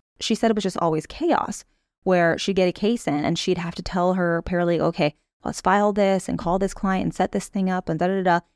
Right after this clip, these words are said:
And she was reinventing the wheel every single time because she had to tell somebody else what to do in this case versus having a process set up. You have a process set up. Everybody in the firm knows when a case comes in, you set up an initial call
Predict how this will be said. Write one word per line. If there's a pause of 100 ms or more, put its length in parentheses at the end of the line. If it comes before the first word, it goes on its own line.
(240)
And
she
was
reinventing
the
wheel
every
single
time
because
she
had
to
tell
somebody
else
what
to
do
in
this
case (360)
versus
having
a
process
set
up. (300)
You
have
a
process
set
up. (640)
Everybody
in
the
firm
knows
when
a
case
comes
in, (180)
you
set
up
an
initial
call